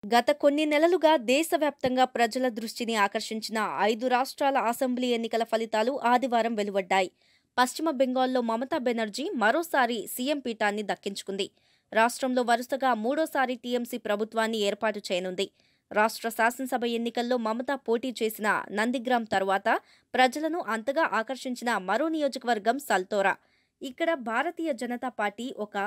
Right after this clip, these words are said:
సాధారణ పేద మహిళకు టికెట్ కేటాయించింది. అప్పట్లో ఆ పార్టీ సంచలన నిర్ణయం తీసుకోవడం ఒక ఎత్తైతే, ఇప్పుడు బీజేపీ ఈ నియోజకవర్గం నుంచి ఈమెను గెలిపించుకోవడం మరో విశేషం. ఇక్కడి నుంచి పోటీ చేసిన చందన బౌరి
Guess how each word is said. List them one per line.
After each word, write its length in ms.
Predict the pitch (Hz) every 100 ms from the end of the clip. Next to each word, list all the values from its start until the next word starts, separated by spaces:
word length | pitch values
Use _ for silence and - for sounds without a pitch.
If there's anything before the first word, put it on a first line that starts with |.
| 277
సాధారణ 800 | - 240 220 262 285 254 226 220 -
పేద 240 | 202 233
మహిళకు 500 | 233 196 202 208 -
టికెట్ 360 | 214 202 196 226
కేటాయించింది. 680 | 196 180 180 180 - 180 175 -
అప్పట్లో 420 | 208 - 339 359
ఆ 160 | 370 226
పార్టీ 440 | 240 254 262 320
సంచలన 600 | 370 254 262 349 320 277 190
నిర్ణయం 360 | 202 240 277
తీసుకోవడం 580 | 247 254 - 254 233 233
ఒక 220 | - 196
ఎత్తైతే, 500 | 269 277 269 240 240 285 - _ _
ఇప్పుడు 280 | 277 269 381
బీజేపీ 580 | 233 247 294 349 330 311
ఈ 260 | - 254
నియోజకవర్గం 760 | 320 311 277 240 240 233 214 220
నుంచి 240 | 220 214 247
ఈమెను 400 | 226 233 240 233
గెలిపించుకోవడం 840 | 202 208 269 247 - 226 240 233
మరో 180 | 196 226
విశేషం. 500 | 208 - 185 202 - _ _ _ -
ఇక్కడి 340 | 214 - 254
నుంచి 260 | 247 247 285
పోటీ 380 | - 247 262 254
చేసిన 420 | 262 247 233 208 -
చందన 360 | - 240 262
బౌరి 420 | 269 226 226 262